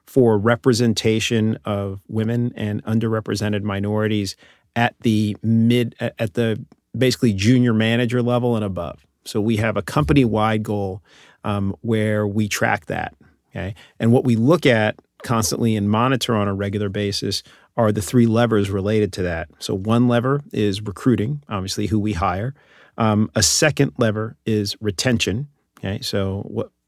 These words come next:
at what rate are people leaving relative to other groups? Um, and then the third is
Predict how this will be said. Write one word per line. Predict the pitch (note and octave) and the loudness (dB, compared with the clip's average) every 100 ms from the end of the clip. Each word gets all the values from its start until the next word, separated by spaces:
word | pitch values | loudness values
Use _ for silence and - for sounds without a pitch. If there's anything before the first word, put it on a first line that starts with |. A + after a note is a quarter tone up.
| - | -6
at | A2+ - | -4 0
what | A2+ D3 - | 2 2 0
rate | B2+ C3 C#3 - | 0 2 2 0
are | A2+ | -6
people | G2+ B2 A#2 A2+ | -2 -2 0 -2
leaving | A2 A2 A2 G#2 | 0 0 0 0
relative | G2+ A#2 A2+ - G2+ | 2 2 2 0 -4
to | - - | -4 -6
other | G2 F#2+ | -6 -6
groups? | F#2 G2 C3+ - _ _ - - - - | -6 -6 -6 -10 _ _ -20 -20 -20 -4
Um, | G#2+ G#2 G#2 | -2 0 0
and | - A#2+ | 4 6
then | A#2+ | 6
the | A#2 | 4
third | G2 - D3 C3+ A2+ G#2+ - _ _ - - | 2 2 4 4 2 -2 -12 _ _ -20 -2
is | A#2 A2 G#2+ G#2 - | 2 4 4 2 -2